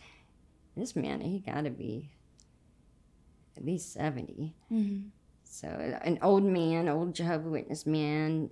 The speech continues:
Speaker 1: you know, my mom didn't think nothing about letting him go over there to keep the guy company. And it was a few weeks later, that man was arrested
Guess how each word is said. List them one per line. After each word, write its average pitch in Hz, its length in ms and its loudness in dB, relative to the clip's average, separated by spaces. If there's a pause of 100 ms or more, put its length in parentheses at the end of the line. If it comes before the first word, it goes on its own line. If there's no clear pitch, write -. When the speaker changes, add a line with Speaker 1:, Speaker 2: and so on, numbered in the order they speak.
Speaker 1:
you 185 160 0
know, 151 240 2
my 160 200 2
mom 160 360 0 (260)
didn't 160 280 -2
think 170 200 -2
nothing 143 300 2
about 165 380 0
letting 170 220 0
him 185 140 0
go 196 240 0
over 151 240 0
there 151 260 -2
to 160 60 -6
keep - 260 -8
the 156 60 -16
guy 170 220 0
company. 151 760 -2 (1080)
And 170 560 2 (400)
it 190 140 0
was 240 240 -2
a 262 60 -4
few - 460 -2
weeks 294 280 -2
later, 285 480 2 (180)
that 247 200 -2
man 240 500 -2
was 214 380 -6
arrested 196 640 -6